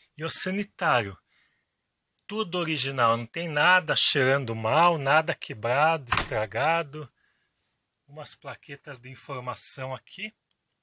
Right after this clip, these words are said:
utilizadas pela empresa. Aqui tem uma luz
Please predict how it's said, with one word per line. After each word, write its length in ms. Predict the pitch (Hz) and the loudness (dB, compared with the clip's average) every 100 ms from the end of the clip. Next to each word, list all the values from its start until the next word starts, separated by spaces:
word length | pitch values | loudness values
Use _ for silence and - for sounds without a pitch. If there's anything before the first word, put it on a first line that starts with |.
| _ _ _ _ _ | _ _ _ _ _
utilizadas 1080 | - 131 120 117 120 117 107 - - - - _ _ _ - | -14 -10 -6 -2 -2 -2 0 4 4 2 -4 _ _ _ -10
pela 260 | 143 135 | -8 -6
empresa. 640 | 131 - 160 214 196 220 175 _ _ _ _ _ _ _ _ _ _ _ _ _ _ _ _ _ _ _ _ _ _ _ _ _ _ _ | -10 -10 -4 -2 -2 -4 -6 _ _ _ _ _ _ _ _ _ _ _ _ _ _ _ _ _ _ _ _ _ _ _ _ _ _ _
Aqui 160 | - | -20
tem 180 | - 135 | -10 -8
uma 200 | 131 120 | -6 -8
luz 560 | 113 139 175 - - | -8 -10 -2 0 -2